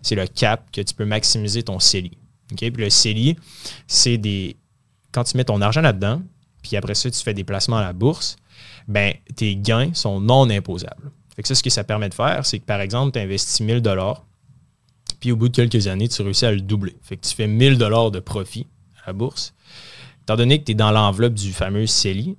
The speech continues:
ce mille dollars là va être non imposable. Puis ce qui est malade avec ça, c'est que tu peux le retirer quand tu veux, puis même quand tu le retires de ton celi puis tu le mets dans ton compte chèque, il est non imposable. Right. Évidemment, il y a des, il y a des, c-, certaines contraintes, mais en gros, le,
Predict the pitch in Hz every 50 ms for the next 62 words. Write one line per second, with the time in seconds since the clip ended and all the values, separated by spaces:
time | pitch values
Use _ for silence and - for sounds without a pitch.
0 | - _ _ _ _ _ _ - - - - - 110 107 110 131 151 147 135 120
1 | 110 104 104 117 139 151 117 98 95 - - 107 117 143 175 180 156 117 101 -
2 | 101 95 - - _ _ _ _ _ _ _ _ _ _ _ _ _ _ _ _
3 | - - - 107 104 117 143 151 131 117 - 160 151 - 107 - - 107 104 -
4 | - - 117 123 113 - 147 156 - - 135 156 175 202 - _ _ - 104 104
5 | 113 127 151 170 165 156 - - 143 139 139 - 147 147 143 131 - 135 127 120
6 | - 123 117 127 135 131 - - 117 113 110 113 113 113 117 - _ _ _ _
7 | _ _ _ _ - - - 117 110 - 113 107 104 - - 117 123 139 143 -
8 | _ _ _ _ _ - 95 101 113 120 113 95 - - - - - _ _ _
9 | _ _ _ _ _ - - - - _ _ _ _ _ _ _ - - - -
10 | - 104 117 110 113 120 127 131 - - _ _ _ - 117 113 98 92 98 98
11 | 98 95 90 87 92 95 92 95 - - - - - - - - - - - 110
12 | - - 120 123 127 117 104 - - 156 190 180 - 120 110 104 101 98 101 107
13 | 117 127 139 135 123 98